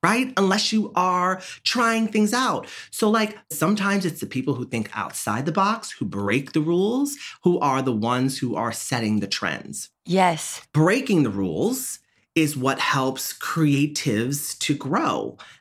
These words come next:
Speaker 1: And so that's where that comes from. And I hope that, I'm so glad to hear that you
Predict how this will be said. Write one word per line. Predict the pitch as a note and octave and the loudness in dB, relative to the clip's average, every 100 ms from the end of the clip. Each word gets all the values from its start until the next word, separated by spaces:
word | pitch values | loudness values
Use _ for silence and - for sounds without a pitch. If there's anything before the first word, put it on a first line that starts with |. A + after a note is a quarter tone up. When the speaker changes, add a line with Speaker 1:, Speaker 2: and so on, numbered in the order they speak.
| _ D#3 | _ 0
Speaker 1:
And | D3 | 0
so | D3 | 0
that's | - C3+ F3 - C#3 | 0 0 -2 -2 -2
where | B2 | 0
that | A2+ G#2 F#2+ - | 0 -4 -4 -6
comes | - D#3+ | -2 -2
from. | - A2 | -2 -2
And | A2 | -2
I | |
hope | A2+ B2+ B2 - | -2 -4 -6 -4
that, | A#2+ A2+ A2 - | -2 0 -2 -4
I'm | C3+ | -4
so | - E3 | 0 0
glad | C3+ C#3+ C#3+ | 0 -2 -2
to | |
hear | - D3 | -8 -8
that | - - | -6 -6
you | F3+ E3 D3 | -2 0 -2